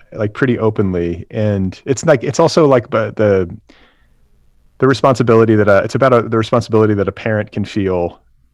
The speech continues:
to try to, like, orient their kids into existence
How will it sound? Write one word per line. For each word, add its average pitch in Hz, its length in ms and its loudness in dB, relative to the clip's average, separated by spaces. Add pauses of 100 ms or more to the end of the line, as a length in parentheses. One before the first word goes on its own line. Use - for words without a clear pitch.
(160)
to 101 340 -2
try 98 380 -2
to, 92 600 -6 (720)
like, 110 140 -14
orient 104 420 -4
their 90 140 -6
kids 98 580 -12 (320)
into 95 680 -12
existence 98 760 -12